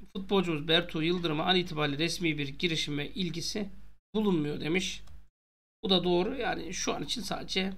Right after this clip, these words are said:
takip ediliyor. Kısa kısa kısmımız bu kadar. Gerisini size bırakıyorum. Bu arada Fenerbahçe'nin yeni golcüsü dünyaca ünlü kanat transferi diye söyledim.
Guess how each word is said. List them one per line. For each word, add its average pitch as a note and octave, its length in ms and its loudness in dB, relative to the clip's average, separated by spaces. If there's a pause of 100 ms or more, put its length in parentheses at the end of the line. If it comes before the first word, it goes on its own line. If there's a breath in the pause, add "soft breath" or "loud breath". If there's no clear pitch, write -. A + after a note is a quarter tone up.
(140)
takip E3+ 340 0
ediliyor. E3 380 -2 (540 loud breath)
Kısa C4 320 4
kısa B3+ 420 -2 (120)
kısmımız G3 680 -4
bu F3 140 -4
kadar. A3 440 0 (500)
Gerisini F3 340 0
size E3 280 -2
bırakıyorum. G3+ 440 -2 (340 loud breath)
Bu G3 60 4
arada F#3+ 120 4
Fenerbahçe'nin G3+ 580 4
yeni G3+ 160 4
golcüsü G3 480 0
dünyaca F#3+ 380 2
ünlü G3 140 0
kanat G3 320 2
transferi F#3+ 420 0
diye E3+ 100 0
söyledim. G#3 360 -4